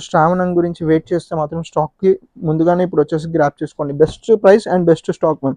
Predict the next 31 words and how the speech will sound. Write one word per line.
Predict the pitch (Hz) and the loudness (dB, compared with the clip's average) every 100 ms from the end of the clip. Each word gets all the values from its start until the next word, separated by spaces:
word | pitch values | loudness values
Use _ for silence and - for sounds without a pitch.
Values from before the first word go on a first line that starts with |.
| - _ _ _ _ 160 | -10 _ _ _ _ 0
Like, | 165 175 | 2 6
regular | 170 196 233 226 | 6 6 6 6
patterns | 202 202 - | 4 2 2
కాదు, | 160 156 | 2 2
మ్యామ్. | 127 - _ _ _ _ _ 143 | -2 -8 _ _ _ _ _ -8
ఎంతసేపు | 156 - 190 185 175 | -6 2 2 4 2
వెంకటగిరి | 160 175 180 185 180 | 2 4 4 4 4
models | 160 160 160 160 | 2 2 0 2
ఇలా | 165 160 | 2 2
కాకుండా | 156 170 180 190 | -2 -2 -4 -2
కొంచెం | 180 190 185 170 | -4 0 0 0
different | 165 214 208 185 | 0 0 0 0
concept. | 147 156 - 156 | -2 -4 -6 -2
ఇవన్నీ | 151 165 196 202 | -2 0 0 4
కూడా, | 202 196 180 | 4 2 0
like, | 170 180 180 _ _ _ 156 | 0 -2 -4 _ _ _ 0
boutique | 160 185 - | 0 0 2
స్టైల్‌లో | 190 185 185 | 4 6 4
ఉంటాయి, | 175 180 190 - 170 | 2 0 0 -4 -4
Like, | 156 160 156 | -2 0 0
నీట్‌గా | 165 180 190 190 | 0 0 4 4
ఉంటాయి | 156 160 165 | 4 0 2
sarees | 160 160 165 | 2 2 0
అన్నీ | 165 160 | 2 2
కూడా. | 151 247 - 175 | 2 -2 -2 0
అన్ని | 220 226 | 2 4
traditional | 196 185 - 196 190 | 4 4 2 -2 4
sarees, | 170 151 - | 4 2 -4
ma'am. | 139 - _ _ _ _ _ _ - | -12 -12 _ _ _ _ _ _ -6
And | 160 165 | 0 2
next | 170 - | 2 4